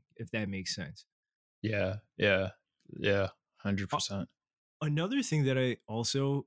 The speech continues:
Speaker 1: merit this record to is how dynamic it sounds. Nothing sounds repetitive, right?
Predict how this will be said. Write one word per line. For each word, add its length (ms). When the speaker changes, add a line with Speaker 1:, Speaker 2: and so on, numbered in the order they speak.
Speaker 1:
merit 400
this 200
record 320
to 340
is 160
how 220
dynamic 760
it 80
sounds. 460
Nothing 320
sounds 340
repetitive, 600
right? 280